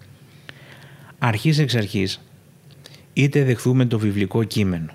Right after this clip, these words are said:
είτε δούμε τις όποιες παραδόσεις ανά την Ιφίλιο και ανά την εποχή, δεν θα δούμε πουθενά κανέναν πολιτισμό, καμία φιλοσοφική σκέψη,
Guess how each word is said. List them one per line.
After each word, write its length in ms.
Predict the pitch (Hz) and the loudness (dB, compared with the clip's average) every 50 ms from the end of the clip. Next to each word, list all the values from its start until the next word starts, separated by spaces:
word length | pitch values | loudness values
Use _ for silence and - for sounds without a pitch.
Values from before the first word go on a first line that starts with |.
| - - - - - - - - - - - - - - - - - - - - - - - - - | -18 -20 -20 -20 -20 -20 -20 -20 -20 -20 -20 -20 -20 -20 -20 -20 -20 -20 -20 -20 -20 -20 -20 -16 -4
είτε 300 | 135 135 147 139 - 147 | 0 0 2 2 2 2
δούμε 320 | 127 117 143 143 143 143 135 | 2 4 4 4 4 2 2
τις 220 | 131 127 113 - | 2 0 0 2
όποιες 380 | 131 139 131 - - 139 127 - | 0 0 0 0 -2 -2 -2 0
παραδόσεις 920 | - 120 113 107 101 95 107 113 123 117 - - 135 127 - - - - - - - - - - - - - - - - - - | 0 0 2 2 0 2 2 2 2 2 2 0 0 0 -2 -4 -6 -10 -16 -20 -20 -20 -20 -20 -20 -20 -20 -20 -20 -20 -18 -6
ανά 320 | - 156 160 156 147 143 | 0 2 2 4 2 2
την 200 | 127 131 123 113 | 0 0 0 0
Ιφίλιο 460 | 110 107 - 117 123 131 135 131 135 131 | 0 0 0 0 0 2 2 2 0 0
και 260 | 127 - 135 131 135 | 0 0 2 2 4
ανά 240 | 131 127 127 120 113 | 4 2 2 0 0
την 160 | - 117 107 | 0 0 0
εποχή, 580 | 107 98 - 98 98 - - 101 90 87 - - - - - - - - - - - - - - - - - - - - - | 0 0 -2 -2 -4 -2 -4 -6 -6 -6 -8 -12 -20 -20 -20 -20 -20 -20 -20 -20 -20 -20 -20 -20 -20 -20 -20 -20 -20 -20 -2
δεν 160 | - 151 165 139 | 2 2 4 4
θα 120 | 147 139 | 4 2
δούμε 220 | 127 143 143 131 | 4 4 4 2
πουθενά 640 | 123 127 117 110 - - 107 104 101 90 85 - - - - - - - - - | 2 0 -4 -4 -2 -2 0 0 0 0 -2 -4 -8 -16 -20 -20 -20 -20 -18 -12
κανέναν 460 | - 98 92 98 120 143 143 143 127 | -10 -4 -2 0 2 2 2 2 2
πολιτισμό, 680 | 127 113 104 95 90 - - 85 82 - 82 78 - - - - - - - - - - - - - - - - - - - - | 0 0 0 -2 -2 -4 -6 -6 -6 -6 -6 -6 -8 -10 -16 -20 -20 -20 -20 -20 -20 -20 -20 -20 -20 -20 -20 -20 -20 -20 -20 -12
καμία 420 | - - 85 82 87 110 139 143 131 | -8 -4 -2 0 2 4 4 2 2
φιλοσοφική 720 | - 135 131 123 120 - 110 104 - - - - - 113 | 0 0 0 0 0 -2 -4 -6 -6 -8 -10 -6 -4 -4
σκέψη, 580 | 107 - - - 98 90 - - - - - - | -4 -4 -6 -6 -8 -8 -6 -6 -8 -8 -8 -12